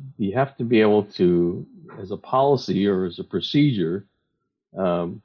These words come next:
for all the people that are out there distributed doing work for you, uh, make sure that they've, they've clicked on the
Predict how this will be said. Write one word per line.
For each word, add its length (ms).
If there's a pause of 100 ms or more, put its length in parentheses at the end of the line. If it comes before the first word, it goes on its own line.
for 420
all 320
the 60
people 400
that 160
are 120
out 200
there 140
distributed 840 (240)
doing 260
work 280
for 200
you, 240 (760)
uh, 200
make 300
sure 380
that 240
they've, 360 (720)
they've 260
clicked 360
on 280
the 440